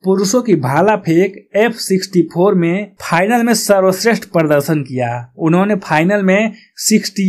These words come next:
एट पॉइंट एट फ़ाइव मीटर के सर्वश्रेष्ठ थ्रो के साथ भाला स्पर्धा में गोल्ड मेडल अपने नाम किया।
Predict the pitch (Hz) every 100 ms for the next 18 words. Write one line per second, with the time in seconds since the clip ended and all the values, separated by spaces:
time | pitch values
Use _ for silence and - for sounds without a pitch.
0 | 208 247 247 170 160 165 196 208 - 190
1 | 226 220 - - 165 202 185 160 165 165
2 | 196 190 - - 175 165 160 156 202 226
3 | 226 - - 165 190 160 135 156 180 190
4 | - 127 - 160 185 214 - 196 - -
5 | 156 147 160 165 208 220 - 123 160 220
6 | 214 175 165 190 - 151 143 151 139 131
7 | 127 123 127 120